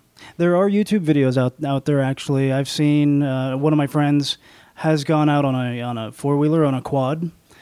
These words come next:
and going through dunes and hills and stuff, and he's in, he's wearing his full fursuit.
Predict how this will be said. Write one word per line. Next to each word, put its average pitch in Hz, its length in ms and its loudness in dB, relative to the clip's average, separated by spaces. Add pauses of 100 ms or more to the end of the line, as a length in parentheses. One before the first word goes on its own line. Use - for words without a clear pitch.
(140)
and 131 440 0 (380)
going 147 220 2
through 143 180 0
dunes 143 400 4
and 131 100 2
hills 139 260 2
and 135 100 4
stuff, 123 300 -2
and 131 160 0
he's 127 320 -2
in, 123 320 -4
he's 135 220 -2
wearing 131 220 0
his 123 100 -6
full 113 200 -4
fursuit. 117 540 -8